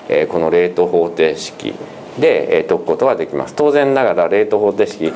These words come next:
さらにさらに簡単に解こうと思ったらば、あの、定常、定常状態を仮定するとかいう、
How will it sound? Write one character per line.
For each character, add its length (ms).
さ 140
ら 120
に 60
さ 120
ら 80
に 80
簡 160
単 200
に 60
解 140
こ 100
う 80
と 60
思 140
っ 20
た 160
ら 100
ば、 300
あ 160
の、 400
定 220
常、 300
定 300
常 220
状 180
態 220
を 80
仮 220
定 160
す 120
る 140
と 80
か 140
い 60
う、 180